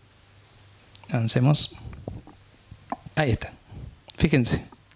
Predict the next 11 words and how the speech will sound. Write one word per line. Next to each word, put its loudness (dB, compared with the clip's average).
¿Qué 6
es 4
un 4
patrón? 2
Un 6
patrón 4
son 4
los 4
rasgos 4
invariables, 4
¿sí?, 2